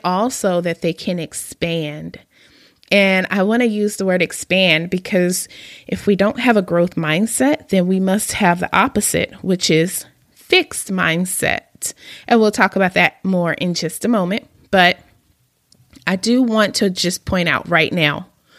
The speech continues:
I'm just gonna give it to you straight. There is little to no correlation between self-esteem and academic performance in the research at all.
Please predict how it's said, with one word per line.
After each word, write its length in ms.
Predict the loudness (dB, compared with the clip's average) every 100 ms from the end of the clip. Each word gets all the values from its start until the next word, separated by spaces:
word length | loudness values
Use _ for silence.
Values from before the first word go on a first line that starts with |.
| -20 -14
I'm 180 | -2 0
just 180 | 0 -2
gonna 160 | -2 0
give 200 | -2 -2
it 60 |
to 120 | -4 -2
you 100 | -2
straight. 440 | -2 2 2 0 _ -20 -20 _ _ -20 -20 _ _ _ _ 2
There 440 | 6 8 6 4
is 220 | 0 0 0
little 320 | 2 4 2
to 140 | 2
no 140 | 2 2
correlation 580 | 4 4 4 2 0 -4
between 560 | -4 -2 0 -2 -4 -8 _ -12
self-esteem 960 | 0 0 2 0 0 0 0 -2 -8 -4 0
and 140 | 4
academic 600 | 2 2 0 0 -2 -6
performance 600 | -6 -2 -2 -2 -6 -8 2
in 120 | 4
the 100 | 4
research 440 | 0 0 -4 -4 -2
at 100 | 0
all. 200 | 0 -4